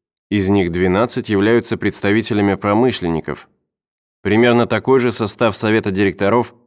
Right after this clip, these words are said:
был у всех современных природоохранных организаций на протяжении последних двадцати лет. «А ты когда-нибудь интересовалась у этих членов совета их тайной подрывной деятельностью?» «Нет»,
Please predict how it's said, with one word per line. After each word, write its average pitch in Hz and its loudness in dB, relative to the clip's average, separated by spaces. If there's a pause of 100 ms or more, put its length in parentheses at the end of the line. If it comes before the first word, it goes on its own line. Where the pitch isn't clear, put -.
(160)
был 165 4
у 156 4
всех 170 0
современных 135 0
природоохранных 110 0
организаций 104 0
на 120 2
протяжении 117 0 (280)
последних 127 0
двадцати 110 0
лет. 90 -2 (920)
«А 117 -4
ты 151 0
когда-нибудь 147 2
интересовалась 135 0
у 110 0
этих 101 -2
членов 113 0
совета 107 -2 (360)
их 107 -4
тайной 131 2
подрывной 117 2
деятельностью?» 87 -2 (540)
«Нет», 110 0